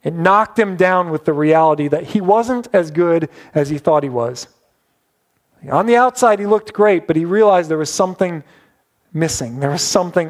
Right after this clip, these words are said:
off. And in verse nine, we read how this commandment just rocked his world. Like, have you ever read a, a, a verse, and you've read it before, maybe several times before,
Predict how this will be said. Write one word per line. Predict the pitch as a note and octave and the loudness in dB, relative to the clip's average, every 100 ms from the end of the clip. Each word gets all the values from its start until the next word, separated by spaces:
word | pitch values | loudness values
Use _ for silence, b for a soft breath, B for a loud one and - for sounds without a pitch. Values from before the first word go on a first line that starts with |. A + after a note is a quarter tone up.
| - | 0
off. | C#3 A2+ - B B B | 0 0 -12 B B B
And | D3 | -2
in | D3+ | 0
verse | D#3+ G3+ - | 0 -2 -2
nine, | F#3 F#3 F3 D#3 D3 | -2 0 0 -2 -4
we | D3+ | -2
read | F3 F#3 | 0 0
how | E3 D#3+ | 0 0
this | D3+ C#3+ | 0 -6
commandment | - D3+ D#3 D#3 D3 | -8 -4 -2 -4 -6
just | C3+ C3 | -8 -4
rocked | D3 D3 C#3+ - | 0 0 -2 -6
his | C3+ | -6
world. | C3+ D3 C3 B2 B2 b b b - | 0 0 0 -2 -8 b b b -2
Like, | E3 | 0
have | G3 | 2
you | |
ever | A3+ A3 | 2 2
read | F#3+ F#3+ F#3+ | 2 4 4
a, | F3+ G3+ | 0 0
a, | D#3+ F3+ | 0 2
a | D3+ | 0
verse, | D3+ E3+ F3 - | 2 0 -2 -6
and | D3+ | -4
you've | E3+ D#3+ | -2 2
read | G3+ G#3 | 4 2
it | G3+ | -2
before, | F3 - F#3 F#3 F3+ B B | -6 0 2 2 0 B B
maybe | E3+ G3 F#3+ | 0 0 0
several | D#3+ G#3+ G#3 F#3+ | 0 0 2 0
times | - F3+ E3+ | 0 -2 -2
before, | D#3 D3+ E3 F3 E3+ | -4 0 2 2 0